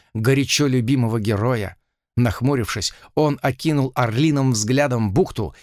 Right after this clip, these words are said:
ища в ней голландский бриг, который должен был уйти в Амстердам с грузом кож и табака.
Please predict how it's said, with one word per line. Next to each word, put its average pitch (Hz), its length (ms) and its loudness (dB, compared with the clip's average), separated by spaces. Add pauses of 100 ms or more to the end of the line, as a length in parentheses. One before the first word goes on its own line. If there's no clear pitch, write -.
ища 139 400 2
в 127 80 -6
ней 151 160 0
голландский 139 640 0
бриг, 147 300 -2
который 110 340 -4
должен 120 400 0
был 120 100 0
уйти 123 240 -2
в 117 60 -2
Амстердам 127 600 -2 (140)
с 123 140 0
грузом 123 440 0
кож - 380 -4
и 131 100 -2
табака. 127 460 -2